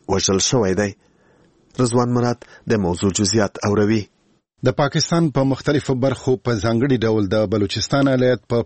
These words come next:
Speaker 2: پښتون میشتو سیمو کې د پښتون ژغورنې د غورځنګ د مخکښ غړي ارمان لوڼي د وژل کېدو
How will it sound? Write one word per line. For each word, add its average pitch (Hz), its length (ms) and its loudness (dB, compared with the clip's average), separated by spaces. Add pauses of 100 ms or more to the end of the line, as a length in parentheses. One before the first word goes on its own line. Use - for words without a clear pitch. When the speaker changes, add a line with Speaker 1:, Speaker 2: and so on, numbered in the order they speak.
Speaker 2:
پښتون 110 380 -2
میشتو 135 400 -2
سیمو 139 260 0
کې 120 300 0
د 110 160 0
پښتون 104 380 -2
ژغورنې 123 500 2
د 98 100 0
غورځنګ 107 420 0
د 110 120 2
مخکښ 110 320 -2 (100)
غړي 139 200 4 (520)
ارمان 131 400 2
لوڼي 135 560 2
د 104 80 2
وژل 101 260 -2
کېدو 110 260 0